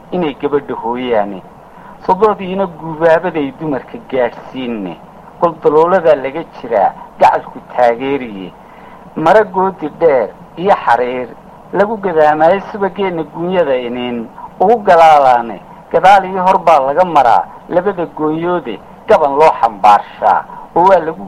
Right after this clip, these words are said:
gardaadshaayey. Gelbis iyo damaashaad aroos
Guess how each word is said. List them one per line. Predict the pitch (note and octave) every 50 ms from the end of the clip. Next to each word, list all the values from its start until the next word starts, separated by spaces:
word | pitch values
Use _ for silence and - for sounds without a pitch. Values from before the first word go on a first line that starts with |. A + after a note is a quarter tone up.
| -
gardaadshaayey. | E3 D3 C#3+ C#3 - C#3+ C3+ B2 - - - - C3+ B2+ A2+ A2 G#2 F2+ E2 - - - - - - - -
Gelbis | G3+ G#3 F#3 E3 C3+ A#2 - - - - - - - -
iyo | - D3+ F3 F#3
damaashaad | F3+ - D3 C#3 C3 C3 C3 - - F#3 E3 C#3+ - - D#3
aroos | D#3+ E3 C#3+ A2+